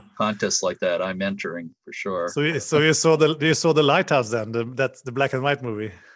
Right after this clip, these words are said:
Speaker 1: Oh, yeah, yeah, yeah. I did a
Speaker 2: Yeah.
Speaker 1: podcast episode all about it, as a matter of fact.
Speaker 2: Okay, fantastic.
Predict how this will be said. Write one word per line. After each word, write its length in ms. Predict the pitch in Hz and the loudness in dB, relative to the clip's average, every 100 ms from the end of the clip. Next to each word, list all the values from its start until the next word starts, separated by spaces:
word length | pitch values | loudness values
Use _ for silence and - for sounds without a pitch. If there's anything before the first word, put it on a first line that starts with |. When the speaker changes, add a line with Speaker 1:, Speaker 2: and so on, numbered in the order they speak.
| _ _ _ _ _ _ | _ _ _ _ _ _
Speaker 1:
Oh, 120 | 143 147 | 2 4
yeah, 220 | 127 110 | 4 4
yeah, 180 | 107 101 | 2 0
yeah. 280 | 107 101 104 | 0 -2 -4
I 80 | 131 | -4
did 180 | 120 143 | 0 0
a 40 | |
Speaker 2:
Yeah. 60 | 120 | 0
Speaker 1:
podcast 500 | 143 147 151 110 - | 2 2 2 0 0
episode 420 | 101 98 - 92 | -4 -4 -4 -2
all 140 | 87 87 | 0 -2
about 300 | 85 90 87 | 0 -2 -2
it, 120 | 85 _ | -6 _
as 60 | _ | _
a 40 | - | -10
matter 160 | 85 | -8
of 40 | 87 | -2
fact. 140 | 147 | 0
Speaker 2:
Okay, 180 | 160 131 | 0 -2
fantastic. 600 | 120 117 113 127 - 107 | -2 -4 0 -2 -2 -12